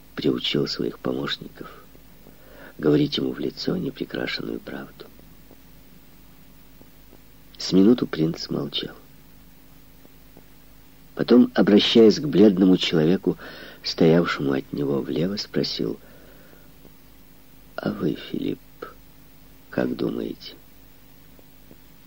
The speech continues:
нельзя ли набрать этот отряд в ваших городах,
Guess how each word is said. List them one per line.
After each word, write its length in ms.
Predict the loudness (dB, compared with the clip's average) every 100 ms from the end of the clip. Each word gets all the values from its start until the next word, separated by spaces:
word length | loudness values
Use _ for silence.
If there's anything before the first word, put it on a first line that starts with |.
| -20 -20 -20 -20 -20 -20 -20 -20 -8 2
нельзя 420 | 6 6 6 6
ли 80 | 6
набрать 520 | 4 4 0 -2 -8
этот 320 | -2 0 2 0
отряд 400 | 2 0 0 -2
в 200 | -6 0
ваших 440 | 0 2 -2 0
городах, 520 | 0 0 0 -4 -8